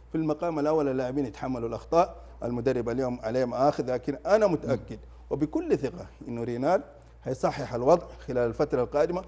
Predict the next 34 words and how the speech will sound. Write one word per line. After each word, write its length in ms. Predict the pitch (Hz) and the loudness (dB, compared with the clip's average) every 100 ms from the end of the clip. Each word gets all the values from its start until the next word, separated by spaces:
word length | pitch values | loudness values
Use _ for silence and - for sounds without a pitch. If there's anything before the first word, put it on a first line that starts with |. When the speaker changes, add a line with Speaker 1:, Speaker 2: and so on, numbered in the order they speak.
| - - - | -14 -18 -2
Speaker 1:
علينا 380 | 135 160 147 | 4 6 4
في 160 | 139 165 - 254 | 0 -6 -6 -4
عز 260 | 226 175 | -2 4
الأزمة، 440 | 160 147 120 107 95 | 6 6 4 -2 -8
في 120 | - | -2
عز 220 | 180 185 | 0 6
الجرح 380 | 156 165 - 147 | 6 6 4 2
الغائر 380 | 131 160 151 123 | 4 4 4 2
اللي 180 | 123 | -2
في 260 | 110 143 120 - - - 117 | -4 -6 -8 -12 -20 -14 -8
نفوسنا، 540 | 170 180 208 202 156 | 0 2 2 0 -2
إن 160 | 131 127 | -6 -6
نتفائل 480 | - 170 160 131 | -2 2 2 0
بالمرحلة 460 | 120 120 117 - 107 | -6 -6 -6 -6 -8
الجاية 360 | 107 110 104 - - - - | -6 -6 -8 -10 -18 -16 0
وننظر 380 | 151 208 190 | 2 6 4
بإيجابية 840 | 160 160 160 139 151 151 196 214 - 123 | 2 -2 0 4 4 2 4 2 2 -6
إنه 160 | 127 | -6
في 220 | 120 170 | -4 -4
فترة 320 | 131 151 143 120 | -2 -2 -2 -4
توقف، 360 | 117 143 156 185 - - - | 0 0 0 -2 -4 -16 -10
إنه 120 | 117 | -8
في 180 | 110 170 | -4 -2
مشاركة 560 | 156 170 151 151 196 - - | 0 4 4 4 -2 -6 -12
ويحتاج 400 | 110 - 151 131 | -14 0 2 4
غربلة، 440 | 151 143 156 175 - - - | 2 4 4 4 0 -16 -4
وأسماء 520 | 120 117 135 160 131 | -2 0 0 2 2
المفروض 640 | 131 120 120 117 107 165 135 | -2 -4 -6 -6 -2 -2 0
اللي 160 | 127 | -4
تكون 220 | 117 175 165 | -2 -2 -2
موجودة 380 | 135 160 165 | -2 0 0
في 80 | - | 0
المنتخب 540 | 135 123 113 143 117 113 | -2 -4 -4 -4 -4 -8
وتساهم 480 | 110 196 170 110 | -2 6 6 6